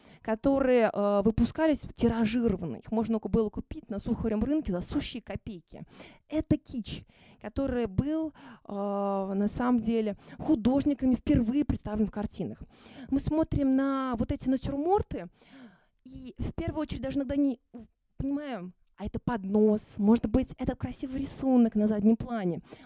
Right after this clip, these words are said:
Вот посмотрите, как на эту картину "Хлеба на синем фоне" тысяча девятьсот десятого года. Посмотрите, кажется, как будто это пейзаж какой-то, да? Видно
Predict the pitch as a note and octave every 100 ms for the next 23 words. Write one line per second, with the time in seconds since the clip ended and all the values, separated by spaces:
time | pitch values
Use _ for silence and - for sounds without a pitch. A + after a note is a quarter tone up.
0 | - F#4 - C4 B3+ E4 E4 - C#4 -
1 | B3 - A#3+ B3 - F3 - A3 G3 C#4+
2 | F#4 F#4+ _ - A#3 A3 A3 - D4+ D4+
3 | D4 - F3 A#2+ C2 - _ _ _ _
4 | _ - - A#3 - G#3 G#3 - B3 G#3
5 | G#3 G#3 G#3 G#3 D3+ - F#3+ - _ -
6 | - - _ _ - - C4 C#4 A3 -
7 | F3 C4+ F4 - C#4+ A#3+ A#3+ F4 D4 C#4+
8 | - - D4 A3+ G#3 - F3 D#3+ D3+ F3
9 | A3+ F4+ - - _ _ _ _ _ _
10 | C#4+ F4 G#3